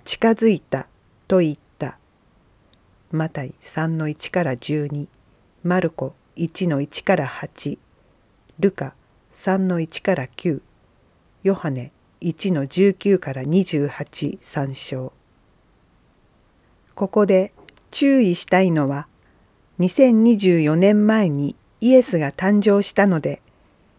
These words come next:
旧約時代は過ぎ去った過去の出来事と考えがちなところです。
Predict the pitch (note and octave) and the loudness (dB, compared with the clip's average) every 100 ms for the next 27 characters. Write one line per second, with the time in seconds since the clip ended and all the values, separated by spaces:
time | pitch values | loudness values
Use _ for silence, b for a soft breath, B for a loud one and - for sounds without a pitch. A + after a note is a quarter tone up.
0 | _ _ - B3+ B3+ B3+ B3+ A#3+ A#3+ A#3+ | _ _ 0 4 6 4 4 0 4 4
1 | G3+ D#3 C#3 - b b b - G3+ G#3+ | 6 2 -4 -8 b b b -4 0 0
2 | - C#4 - F#3 - A#3+ G3 F3+ D3 E3 | 2 0 2 -2 2 2 2 2 2 0
3 | F#3+ G#3+ F#3 E3 D#3+ C#3+ - _ - F#3+ | 0 2 2 2 0 -6 -10 _ -4 0
4 | A3 G#3+ G#3+ G3+ G#3 G3 G3+ F#3+ F3+ F#3+ | 2 4 4 4 0 0 0 0 2 2
5 | G3 C3+ - - | 4 0 -6 -14